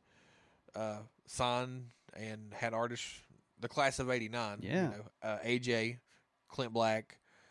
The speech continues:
Speaker 1: Garth Brooks.
Speaker 2: Yeah.
Speaker 1: So if you're going to Nashville with the intention of thinking you've got the it factor to make it, you better be bringing the heat.
Speaker 2: Yeah.
Speaker 1: Because, like, they just,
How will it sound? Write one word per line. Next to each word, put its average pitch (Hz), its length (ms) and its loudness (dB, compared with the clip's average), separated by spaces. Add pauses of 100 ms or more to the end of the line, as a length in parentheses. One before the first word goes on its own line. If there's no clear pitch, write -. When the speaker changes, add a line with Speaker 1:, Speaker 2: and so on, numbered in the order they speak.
(500)
Speaker 1:
Garth 117 220 2
Brooks. 113 440 -8 (200)
Speaker 2:
Yeah. 101 280 -4 (320)
Speaker 1:
So 127 240 2
if 113 100 -2
you're 165 80 4
going 170 280 2
to 135 80 -2
Nashville 120 420 0
with 110 100 0
the 117 140 -4
intention 117 420 -4
of 110 100 -6
thinking 113 540 -6 (340)
you've 117 200 -6
got 113 240 2
the 113 140 2
it 117 100 -2
factor 120 280 0
to 113 80 -2
make 113 220 -2
it, 127 140 -2 (520)
you 139 80 -6
better 170 140 0
be 185 100 0
bringing 180 300 0
the 151 80 0
heat. 135 220 0 (340)
Speaker 2:
Yeah. 151 320 4
Speaker 1:
Because, 120 480 0
like, 110 300 -4 (1300)
they 131 140 -4
just, - 260 -6